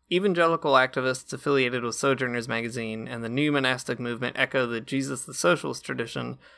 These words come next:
by treating radical activism as a form of imitatio Christi,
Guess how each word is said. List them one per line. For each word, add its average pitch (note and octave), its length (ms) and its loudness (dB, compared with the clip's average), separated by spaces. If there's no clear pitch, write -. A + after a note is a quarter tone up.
by B2 100 2
treating E3+ 400 0
radical D3 360 6
activism B2 500 2
as A2+ 120 -6
a A2+ 60 -6
form A#2+ 280 -2
of A#2 100 -6
imitatio A#2 640 -4
Christi, A#2+ 580 -6